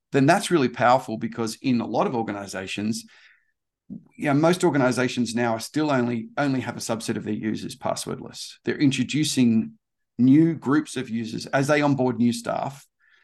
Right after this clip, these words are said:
they have a different bootstrap authenticator than a password, and they're in a group that doesn't require a password and hopefully never will.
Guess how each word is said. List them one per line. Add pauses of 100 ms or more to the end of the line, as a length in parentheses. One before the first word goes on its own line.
(460)
they
have
a
different
bootstrap
authenticator
than
a
password, (500)
and
they're
in
a
group
that
doesn't
require
a
password
and
hopefully
never
will.